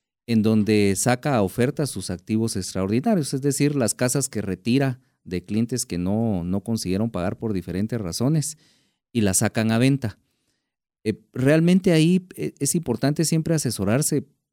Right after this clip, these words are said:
por alguien profesional porque, eh, de repente el valor de la casa con los intereses que quedaron atrasados podría estar muy cerca de una vivienda nueva.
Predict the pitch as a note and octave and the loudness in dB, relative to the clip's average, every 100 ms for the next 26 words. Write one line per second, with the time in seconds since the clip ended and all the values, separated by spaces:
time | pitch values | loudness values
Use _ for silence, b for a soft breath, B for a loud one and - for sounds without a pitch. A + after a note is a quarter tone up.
0 | _ G2 F2+ F2+ F#2 B2 C#3+ C3 G#2 G2+ | _ -4 -2 -2 -2 -2 0 -2 -4 -4
1 | F2+ F#2 G2 B2 C#3 C#3+ C3+ D3 D3 - | -4 -2 0 -2 -2 -4 -4 -2 -4 -6
2 | _ _ _ _ _ G2+ G2 A#2 A#2 A2 | _ _ _ _ _ -10 -4 0 0 2
3 | C3 D3+ D#3+ D#3 B2 G#2+ G2+ G#2 A#2+ C#3 | 2 2 0 0 0 0 2 2 2 2
4 | C3 G#2 B2+ C#3 C#3+ - D3 D3+ C3+ C#3+ | 0 -2 -2 -2 -4 0 0 2 0 0
5 | C#3+ C3 A2+ C3+ B2+ A2+ - F2+ F#2 G#2 | -2 0 2 2 0 -6 -8 -8 -4 -2
6 | B2 A2+ - F2 F2+ A#2 D3+ C#3+ - b | -2 -4 -4 -8 -4 -2 0 -2 -8 b
7 | b b b _ _ G2 G2+ A#2 B2+ A#2+ | b b b _ _ -2 2 2 0 2
8 | B2+ A#2+ B2 B2+ A2 F#2+ G#2 A#2 F#2+ F#2 | 2 2 -2 -2 -2 0 2 0 0 -2
9 | G2+ G2+ A2 B2+ B2+ G#2 | -2 -2 0 2 2 0